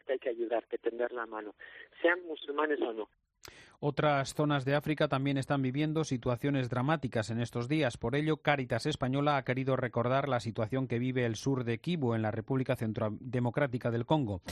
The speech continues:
Speaker 2: Es una de las grandes crisis olvidadas a la que la organización ha destinado más de un millón de euros dirigidos a diversos programas de ayuda humanitaria para los desplazados de la región. A la inestabilidad política de la región se ha sumado la sequía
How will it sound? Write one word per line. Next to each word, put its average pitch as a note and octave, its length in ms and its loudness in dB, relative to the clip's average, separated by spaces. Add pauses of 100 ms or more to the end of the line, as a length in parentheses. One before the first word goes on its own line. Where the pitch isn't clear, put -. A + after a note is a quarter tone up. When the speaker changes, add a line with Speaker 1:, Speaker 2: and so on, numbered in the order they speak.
(280)
Speaker 2:
Es - 180 -2
una D3 220 2
de C3 80 0
las A#2+ 200 2
grandes D3+ 380 0
crisis C#3+ 400 0
olvidadas C#3+ 600 2
a C3 60 4
la A#2 100 2
que A2+ 100 -4
la A2 140 2
organización A2+ 640 0
ha B2+ 80 2
destinado C3 520 0
más C#3 260 2
de C#3 80 2
un D3+ 140 2
millón C#3+ 300 2
de B2+ 120 2
euros D3 360 0 (240)
dirigidos C#3 640 2
a D3 80 2
diversos D#3 440 0
programas C#3+ 480 2
de C3 120 2
ayuda B2+ 260 2
humanitaria C#3 560 2
para A#2+ 200 2
los A2+ 180 0
desplazados A2+ 640 -2
de B2+ 80 2
la B2 100 2
región. F#2 460 -6 (360)
A C3 120 0
la B2+ 160 2
inestabilidad B2 640 0
política B2 460 0
de A#2 120 0
la C3+ 120 2
región C#3+ 320 0
se D3+ 100 2
ha D3+ 60 6
sumado D3 400 2
la A2+ 100 0
sequía D3+ 480 0